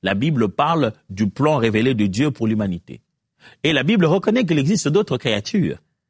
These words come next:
Ces créatures-là, ce ne sont pas les extraterrestres des vidéos et des, des, de nos, euh, de nos films. Dieu les appelle des anges, on,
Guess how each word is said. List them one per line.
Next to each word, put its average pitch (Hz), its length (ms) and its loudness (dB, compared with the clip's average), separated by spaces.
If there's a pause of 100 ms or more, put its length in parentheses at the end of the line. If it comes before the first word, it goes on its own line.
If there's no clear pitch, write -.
(180)
Ces - 180 -2
créatures-là, 180 500 2
ce 139 80 -4
ne 131 40 -2
sont 175 120 0
pas 190 120 0
les 135 180 -2
extraterrestres 151 720 -2
des 127 120 0
vidéos 135 520 0 (280)
et 160 120 0
des, 139 180 0
des, 127 260 -2
de 120 180 0
nos, 135 460 0
euh, 123 100 -2
de 131 140 0
nos 147 120 2
films. 113 400 -2 (540)
Dieu 123 160 0
les 131 200 2
appelle 95 380 -2
des 147 200 0
anges, 147 480 -4 (180)
on, 107 200 0